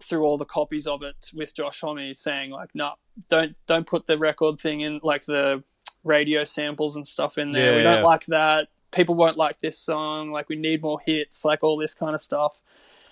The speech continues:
Speaker 1: And they still kind of did exactly what they wanted and basically
Speaker 2: Yeah.
Speaker 1: proved them wrong. And it
Speaker 2: If
Speaker 1: became, to me, one of the biggest rock records of sort of modern music
Speaker 2: Oh, yeah.
Speaker 1: history.
Speaker 2: But, I mean, I think that's, like, time and again proven that, like,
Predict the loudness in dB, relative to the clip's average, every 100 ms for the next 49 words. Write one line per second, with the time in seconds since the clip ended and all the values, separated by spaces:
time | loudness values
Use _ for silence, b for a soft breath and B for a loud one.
0 | b 2 4 6 4 2 4 4 4 4
1 | 6 6 4 2 2 2 2 4 4 2
2 | 0 -2 0 -2 0 0 0 -4 -8 -8
3 | -10 -10 -12 -16 -20 _ _ _ _ _
4 | -8 -8 -2 0 0 -4 -6 -6 -4 0
5 | 0 0 -2 -4 -4 -4 -2 -2 -4 -10
6 | -12 _ -2 0 0 0 0 -2 -2 -2
7 | -2 -2 -4 -4 0 0 2 2 0 -4
8 | -4 -8 -8 -6 -4 -2 -4 -4 -4 -4
9 | -6 -12 -16 -14 -6 -4 -4 -2 0 2
10 | 0 -2 -6 b b b b 8 8 10
11 | 8 6 4 0 -2 -2 -2 -2 -12 0
12 | 4 4 0 -4 -4 -4 -6 -6 -2 -2
13 | -4 -8 -8 -8 -4 -4 -4